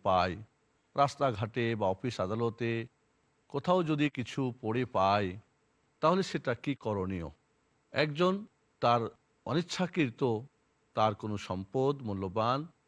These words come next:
জিনিস হারিয়ে গেছে, সেটা পশু হতে পারে, পাখি হতে পারে,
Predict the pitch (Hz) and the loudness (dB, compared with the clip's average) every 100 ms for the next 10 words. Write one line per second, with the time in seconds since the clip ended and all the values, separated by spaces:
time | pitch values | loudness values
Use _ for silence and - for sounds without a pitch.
0 | _ - 113 160 170 - 113 123 110 95 | _ -8 0 0 0 -2 -2 -2 -2 -4
1 | - 85 - _ _ _ _ - - 160 | -8 -10 -12 _ _ _ _ -6 -4 2
2 | 170 160 143 120 - 139 123 120 117 - | 2 2 -2 -4 -2 -2 -2 -4 -4 0
3 | 107 113 110 - - 151 123 110 98 95 | 0 0 -4 -8 -4 -2 -2 -4 -6 -4
4 | 98 107 | -2 -2